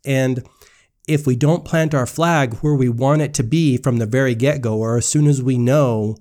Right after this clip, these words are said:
that we should do so, right? Set that goal or the objective or the desire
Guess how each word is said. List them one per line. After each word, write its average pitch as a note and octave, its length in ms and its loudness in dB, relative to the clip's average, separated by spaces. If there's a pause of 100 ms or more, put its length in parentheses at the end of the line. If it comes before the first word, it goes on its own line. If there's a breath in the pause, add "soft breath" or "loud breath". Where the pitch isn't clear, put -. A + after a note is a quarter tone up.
(300 soft breath)
that C3 140 -2
we C3 100 0
should A#2+ 240 -2
do B2+ 180 2
so, D#3 400 0
right? B2+ 300 -2
Set - 300 -2
that B2 220 -2
goal B2 280 2
or C3 60 0
the A#2+ 140 -4
objective A#2+ 540 -4
or A#2+ 60 -6
the A2 120 -6
desire A2 640 -2